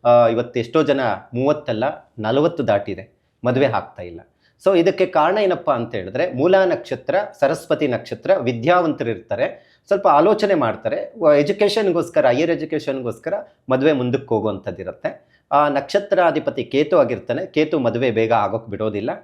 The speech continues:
So ಅದು ಒಂದು ಕಾರಣ. ಮತ್ತೆ ಮೂಲ ನಕ್ಷತ್ರ ಹನುಮಂತನ ನಕ್ಷತ್ರ ಆಗಿರುತ್ತೆ,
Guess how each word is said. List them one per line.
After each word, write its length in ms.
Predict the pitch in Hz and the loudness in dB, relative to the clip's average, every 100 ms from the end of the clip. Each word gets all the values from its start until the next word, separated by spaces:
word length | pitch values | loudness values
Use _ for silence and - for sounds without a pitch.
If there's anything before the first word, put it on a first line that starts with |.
| _ _ - | _ _ -2
So 60 | 135 | 2
ಅದು 240 | 117 180 | 4 4
ಒಂದು 200 | 151 113 | 2 -2
ಕಾರಣ. 320 | - 95 95 143 - _ _ 175 | -4 -6 -6 -10 -14 _ _ -2
ಮತ್ತೆ 200 | 196 196 | 2 2
ಮೂಲ 260 | 156 180 220 | 4 4 2
ನಕ್ಷತ್ರ 520 | 220 196 - 156 - 208 220 - 127 | 0 -2 -4 -8 -4 -2 -2 -2 -2
ಹನುಮಂತನ 460 | 151 196 208 190 165 | 2 2 2 0 0
ನಕ್ಷತ್ರ 440 | 147 - 123 113 | -4 -6 -8 -6
ಆಗಿರುತ್ತೆ, 800 | 107 107 104 98 185 - - | -6 -6 -8 -4 -2 -2 -8